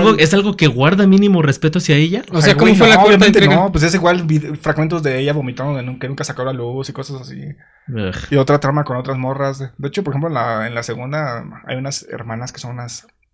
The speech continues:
Speaker 3: gemelas, que me acuerdo que también son medio famosas en el mundo del cine extremo.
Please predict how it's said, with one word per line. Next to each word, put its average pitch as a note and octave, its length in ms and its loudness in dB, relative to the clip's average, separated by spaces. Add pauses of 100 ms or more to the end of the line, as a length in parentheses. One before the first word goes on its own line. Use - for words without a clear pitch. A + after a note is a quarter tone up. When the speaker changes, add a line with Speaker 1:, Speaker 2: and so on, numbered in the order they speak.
(220)
Speaker 3:
gemelas, A#2 520 -8
que - 100 -16
me - 60 -14
acuerdo B2 180 -10
que A#2+ 80 -16
también A2+ 260 -14
son C3 160 -14
medio C3+ 160 -14
famosas B2 320 -14
en B2 60 -16
el A2+ 60 -14
mundo A#2+ 180 -10
del A#2+ 140 -8
cine A#2+ 340 -10
extremo. C#3 500 -12